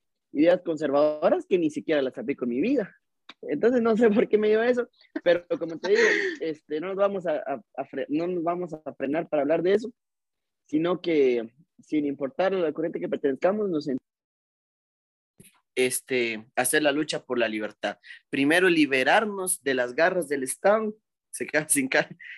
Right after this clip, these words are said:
Speaker 1: liberarnos de las garras del Estado, liberarnos de las doctrinas socialistas, dar la batalla cultural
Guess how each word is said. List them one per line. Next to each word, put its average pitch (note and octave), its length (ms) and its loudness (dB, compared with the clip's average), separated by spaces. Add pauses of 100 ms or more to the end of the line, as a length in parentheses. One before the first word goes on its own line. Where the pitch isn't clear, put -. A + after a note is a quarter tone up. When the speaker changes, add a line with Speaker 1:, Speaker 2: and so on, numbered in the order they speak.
(200)
Speaker 1:
liberarnos D#3 640 2
de D3+ 80 2
las C3+ 160 -2
garras E3+ 260 -2
del C#3 140 -4
Estado, G3+ 580 0 (960)
liberarnos C#3+ 640 2
de D3+ 100 -2
las C3+ 100 -4
doctrinas D#3+ 400 -8
socialistas, D#3 800 -4 (760)
dar E3+ 340 2
la F#3+ 120 0
batalla D#3 420 -4
cultural E3+ 580 -2